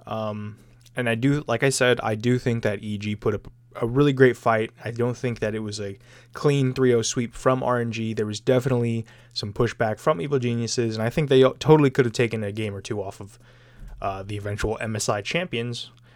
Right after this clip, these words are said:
But this actually sparked an interesting conversation on Twitter, which, uh, really got me thinking. Is Xiaohu, who now has three M S I titles, is he one of the top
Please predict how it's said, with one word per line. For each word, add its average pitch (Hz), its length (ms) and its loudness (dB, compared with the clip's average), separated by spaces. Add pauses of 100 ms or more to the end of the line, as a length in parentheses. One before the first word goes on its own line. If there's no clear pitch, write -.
(240)
But 156 100 6
this 202 100 -4
actually 277 280 2
sparked 143 420 6
an 131 120 -2
interesting 131 360 0
conversation 120 640 2
on 107 140 -4
Twitter, 143 480 2 (480)
which, 135 340 2 (120)
uh, 123 220 2
really 226 200 2
got 202 120 4
me 147 100 2
thinking. 113 520 -2 (260)
Is 220 260 2
Xiaohu, 123 840 4
who 131 180 -2
now 147 240 0
has 165 300 0 (120)
three 135 400 -4
M 156 140 -2
S 156 160 -2
I 151 140 4
titles, 117 580 0
is 139 160 -6
he 185 120 -2
one 147 320 2
of 180 220 0 (200)
the 123 100 -2
top - 540 2